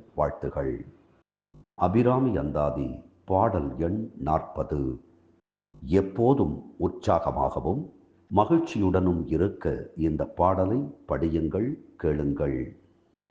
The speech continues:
வானுதற் கண்ணியை விண்ணவர் யாவரும் வந்து இறைஞ்சி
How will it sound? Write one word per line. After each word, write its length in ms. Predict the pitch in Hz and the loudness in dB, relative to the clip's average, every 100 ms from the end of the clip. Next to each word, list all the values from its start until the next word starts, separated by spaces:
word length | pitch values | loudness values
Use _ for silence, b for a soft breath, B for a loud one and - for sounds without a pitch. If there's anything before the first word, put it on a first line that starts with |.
| b b | b b
வானுதற் 640 | 98 120 175 151 117 - - | 2 4 4 4 2 2 -2
கண்ணியை 440 | 90 82 82 82 73 - - - _ _ - 110 | -2 2 2 2 -2 -4 -14 -20 _ _ 0 2
விண்ணவர் 520 | 151 170 110 104 98 | 4 4 4 2 4
யாவரும் 640 | 92 110 113 98 92 92 | 4 4 4 0 0 0
வந்து 380 | 95 113 143 113 73 87 | 0 2 2 0 0 2
இறைஞ்சி 480 | 113 120 104 104 | 2 2 -2 -4